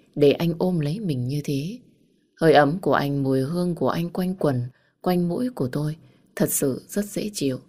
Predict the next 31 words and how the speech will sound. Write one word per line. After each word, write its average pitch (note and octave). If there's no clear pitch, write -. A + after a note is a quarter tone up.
Không D#3+
biết F3
là D3+
vì C3
lý C3
do D3
gì B2
mà D#3
tôi F#3
lại E3
cảm C3
thấy D3
khoan F3
khoái E3
và D3+
bình C3
yên F3
đến D3+
lạ. D#3+
Bất E3+
chợt D3
anh C#3
siết F3+
chặt B2+
tay, C3+
ôm E3
lấy C3+
tôi, C#3+
cất G3
giọng D3+
hỏi: C#3